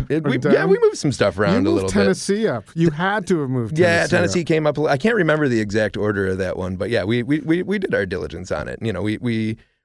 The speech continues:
Speaker 1: we have writers specialized in each of the regions. I've got this weird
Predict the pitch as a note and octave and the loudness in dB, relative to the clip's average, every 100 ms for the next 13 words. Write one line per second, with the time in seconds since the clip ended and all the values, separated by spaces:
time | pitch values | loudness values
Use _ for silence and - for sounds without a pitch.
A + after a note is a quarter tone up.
0 | - E3+ D3 B2+ A2 G2 F#2+ F#2 F#2 F2 | 2 4 4 4 2 0 -2 -2 -2 -2
1 | F2 F#2 E2+ D#2+ E2+ E2 F2 F2+ G#2+ D3 | -4 -4 -6 -6 -8 -6 -8 -4 0 2
2 | D#3 C3 A#2+ G2+ G2+ A2 A2 A2+ A2 - | 0 0 -4 -2 -2 0 2 0 -2 -8